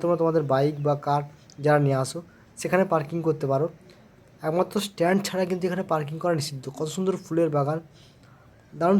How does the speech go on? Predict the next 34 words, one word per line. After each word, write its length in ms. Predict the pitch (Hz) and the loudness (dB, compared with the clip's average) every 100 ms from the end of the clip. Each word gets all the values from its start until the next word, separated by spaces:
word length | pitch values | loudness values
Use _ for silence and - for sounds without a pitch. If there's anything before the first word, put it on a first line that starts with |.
| 196 | 2
সুন্দর 180 | 180 175 | -2 -4
ফুলগুলো 300 | - 147 160 156 | -4 -2 0 -2
ফুটেছে। 320 | 143 147 165 175 - - _ 147 | -2 -2 -4 -10 -14 -20 _ -8
বুঝতেই 280 | 156 165 190 | 0 2 2
পারছো, 260 | 190 180 202 202 202 - - - | 2 -2 -2 -2 -4 -14 -20 -4
কদিন 240 | 151 156 180 - - | -2 0 -2 -2 0
এর 80 | 170 151 | 2 2
আগেও 200 | 160 180 175 | 2 2 0
কিন্তু 140 | 175 156 | -4 -4
তুষারপাত 360 | 143 170 170 160 | -2 -2 -2 -4
হচ্ছিল, 200 | 147 165 151 | -4 -2 -2
এখন 120 | 170 170 | -2 -2
কিন্তু 160 | 170 170 143 | -2 0 0
আবহাওয়া 260 | 143 165 160 | 2 0 0
পুরো 140 | 180 170 | -4 -4
পরিষ্কার 380 | 147 156 - 185 170 | -6 -6 -4 -2 0
এবং 120 | 165 165 - - - - | -2 -6 -16 -20 -16 -4
আবহাওয়া 200 | 156 180 - | 0 0 0
খুব 100 | 196 - | -8 -6
সুন্দর। 200 | 156 143 135 | 0 2 2
গ্যাংটকের 400 | 156 165 175 180 | 2 0 0 2
ওয়েদার 240 | 165 180 175 | 2 2 -2
কিন্তু 140 | 185 180 | -2 -4
এখন 120 | 190 190 | -4 -8
খুব 120 | 202 - | -10 -8
সুন্দর, 280 | 160 139 127 117 - - - - - 139 | -4 -2 -4 -6 -16 -20 -20 -20 -10 -4
আর 80 | 131 - | -4 -4
সকালবেলার 460 | 143 165 175 196 196 | -2 0 2 2 4
ওয়েদার 200 | 202 202 | 4 2
তো 40 | 202 | 0
দারুণ 200 | 156 170 - | 2 0 -2
সুন্দর। 280 | 156 151 170 - - - - - 175 170 | -4 -2 -4 -6 -20 -20 -20 -20 -8 -4
এই 60 | 160 | 0
বিল্ডিংটা 400 | 170 180 185 | 2 2 0